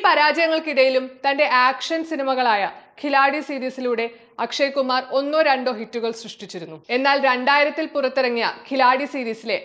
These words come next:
അവസാന ചിത്രം ഖിലാഡി ഫോർ ട്വന്റി വൻ പരാജയമായിരുന്നു. രണ്ടായിരത്തിൽ തന്നെയാണ് അക്ഷയ് കുമാർ പ്രിയദർശൻ ചിത്രങ്ങളുടെ തുടക്കവും. ഇരുവരുടെയും ആദ്യ ചിത്രമായ ഹേര ഫേരി സൂപ്പർ ഹിറ്റ് ആയിരുന്നില്ലെങ്കിലും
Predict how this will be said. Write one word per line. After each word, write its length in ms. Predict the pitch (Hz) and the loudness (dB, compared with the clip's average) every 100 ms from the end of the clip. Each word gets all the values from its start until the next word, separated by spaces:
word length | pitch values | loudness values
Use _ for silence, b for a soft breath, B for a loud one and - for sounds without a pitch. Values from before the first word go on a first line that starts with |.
| 202 | 0
അവസാന 420 | 220 240 277 277 277 | 0 2 2 2 -2
ചിത്രം 280 | 240 208 170 B B B - | -6 -8 -8 B B B -2
ഖിലാഡി 360 | 285 285 302 311 | 4 4 4 0
ഫോർ 160 | 285 262 262 | 0 0 0
ട്വന്റി 300 | 262 214 185 - | -2 -2 -8 -4
വൻ 160 | 240 254 277 | -2 0 0
പരാജയമായിരുന്നു. 800 | 240 208 202 214 190 160 165 160 - | 2 2 2 -2 -4 -6 -8 -16 -2
രണ്ടായിരത്തിൽ 560 | 330 339 370 392 392 392 349 | 0 2 4 4 4 2 2
തന്നെയാണ് 380 | 294 285 262 254 - 254 | 2 0 0 -4 -4 -4
അക്ഷയ് 360 | - - 320 | -4 -6 -4
കുമാർ 240 | 320 302 311 311 | -2 0 0 -2
പ്രിയദർശൻ 540 | 277 269 302 294 302 269 | 0 2 2 0 -6 -8
ചിത്രങ്ങളുടെ 440 | 262 233 226 220 214 | -6 -4 -4 -4 -4
തുടക്കവും. 420 | 170 170 170 - 277 | -6 -4 -8 -6 -6
ഇരുവരുടെയും 520 | 302 320 330 330 330 - 254 | 2 2 4 0 0 0 4
ആദ്യ 200 | 269 269 320 | 4 4 -2
ചിത്രമായ 440 | 294 269 254 240 220 226 - | -6 -4 0 0 0 -4 -6
ഹേര 280 | 247 254 277 | -2 0 0
ഫേരി 260 | 277 247 233 240 - - | 0 0 -2 -10 -20 -10
സൂപ്പർ 320 | 302 302 349 339 | -8 0 0 0
ഹിറ്റ് 200 | 330 294 | 2 2
ആയിരുന്നില്ലെങ്കിലും 640 | 247 254 262 240 208 180 | 4 2 -2 -2 -4 -6